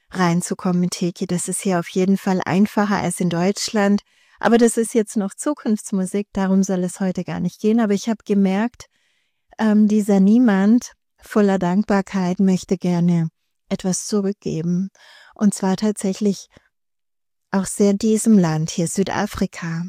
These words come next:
Ihr wisst, ich bin alle Deutschland sehr verbunden. Ähm, aber Südafrika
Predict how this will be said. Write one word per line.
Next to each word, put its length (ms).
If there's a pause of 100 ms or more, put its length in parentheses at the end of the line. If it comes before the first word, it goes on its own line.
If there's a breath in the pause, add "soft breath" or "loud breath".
(340 soft breath)
Ihr 160
wisst, 220
ich 160
bin 160
alle 320
Deutschland 640
sehr 300
verbunden. 800 (640 loud breath)
Ähm, 680 (1500)
aber 280
Südafrika 1120